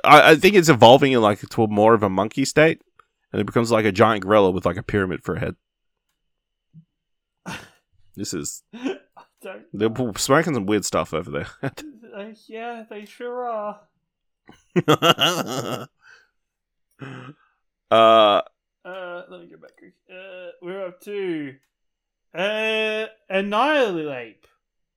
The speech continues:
Speaker 2: which, not gonna lie, this guy looks fucking awesome. He looks like a little ape, but he's a ghost ape, so he's all fucking crazy looking. Yeah, I'm, I'm all about this. Yeah.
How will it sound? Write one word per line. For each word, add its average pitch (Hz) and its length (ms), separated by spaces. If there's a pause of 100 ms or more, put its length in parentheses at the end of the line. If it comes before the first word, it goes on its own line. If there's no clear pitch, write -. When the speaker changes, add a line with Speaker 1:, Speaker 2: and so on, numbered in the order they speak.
(200)
Speaker 2:
which, 180 280
not 247 160
gonna 254 100
lie, 247 200
this 233 180
guy 233 140
looks 196 200
fucking 214 340
awesome. 180 680 (640)
He 170 120
looks 165 300
like 160 180
a 170 40
little 175 320
ape, 233 320
but 214 100
he's 220 140
a 226 40
ghost 214 480
ape, 127 240
so 156 160
he's 156 160
all 185 140
fucking 180 800
crazy 220 460
looking. 123 360
Yeah, 170 220
I'm, 156 220
I'm 165 180
all 160 140
about 127 260
this. 107 320
Yeah. 123 280